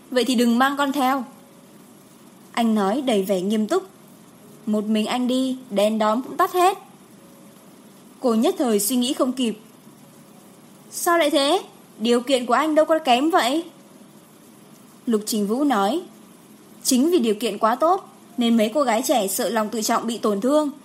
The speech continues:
So với việc anh diệt họ, chi bằng họ diệt anh trước. Đồ Nhiễm không nhịn được nữa bật cười, miệng lại nói.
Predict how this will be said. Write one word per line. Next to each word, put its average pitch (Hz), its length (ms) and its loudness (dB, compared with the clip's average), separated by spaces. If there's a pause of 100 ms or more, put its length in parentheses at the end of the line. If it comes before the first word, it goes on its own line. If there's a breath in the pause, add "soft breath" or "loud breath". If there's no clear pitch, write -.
(200)
So 220 220 0
với 226 120 0
việc 247 200 -2
anh 247 240 -2
diệt 220 180 -2
họ, 220 380 0
chi 240 180 -4
bằng 214 280 -2 (100)
họ 208 160 0
diệt 208 200 -2
anh 226 220 -2
trước. 311 320 2 (1800)
Đồ 247 120 0
Nhiễm 226 300 0
không 302 200 4
nhịn 247 160 2
được 208 120 0
nữa 226 220 0
bật 247 240 -2
cười, 208 340 0 (220)
miệng 226 200 0
lại 220 140 0
nói. 208 360 0